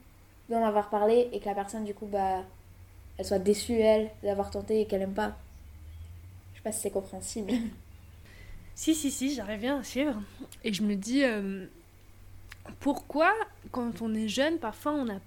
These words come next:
Speaker 2: peur de partager ce qu'on fait ou des choses comme ça, de peur que les gens te copient, entre guillemets. Est-ce que c'est, euh...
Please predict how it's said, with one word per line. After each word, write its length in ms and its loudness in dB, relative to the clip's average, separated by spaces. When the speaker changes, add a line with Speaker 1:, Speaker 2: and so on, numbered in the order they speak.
Speaker 2:
peur 340 2
de 100 0
partager 680 -4
ce 100 -8
qu'on 160 -8
fait 540 0
ou 180 -2
des 140 -12
choses 240 -16
comme 180 -8
ça, 320 -2
de 160 -2
peur 340 0
que 120 -4
les 180 0
gens 200 0
te 260 -6
copient, 540 0
entre 320 -6
guillemets. 560 -4
Est-ce 260 -4
que 220 -2
c'est, 440 2
euh... 520 0